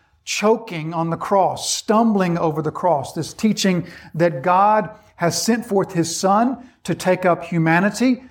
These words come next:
to take up perfect humanity, and this perfect humanity must die in our place and do what we're unable to do. So that is offensive, but just to be honest, I have never really felt the weight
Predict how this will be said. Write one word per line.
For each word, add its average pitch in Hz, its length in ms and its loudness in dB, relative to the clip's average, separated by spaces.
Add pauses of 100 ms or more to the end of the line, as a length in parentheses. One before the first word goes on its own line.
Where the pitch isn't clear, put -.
(100)
to 180 120 -4
take 175 260 0
up 165 220 -2
perfect 202 380 -2
humanity, 202 600 0
and 165 160 -2
this 180 160 0 (120)
perfect 247 460 -2
humanity 208 640 0
must 170 360 -4
die 185 400 2
in 170 140 -4
our 170 200 2
place 185 480 -2 (240)
and 170 160 0
do 190 160 2
what 180 140 -2
we're 180 180 0
unable 180 440 0
to 165 160 -6
do. 170 260 0 (760)
So - 140 -4
that 220 180 2
is 277 120 -2
offensive, 208 600 -2
but 208 480 -4
just 233 180 -4
to - 40 -2
be 240 140 2
honest, 208 580 0 (1160)
I 220 140 4
have 226 120 2
never 208 420 4
really 196 360 0
felt 196 640 -2
the 160 100 -2
weight 185 520 0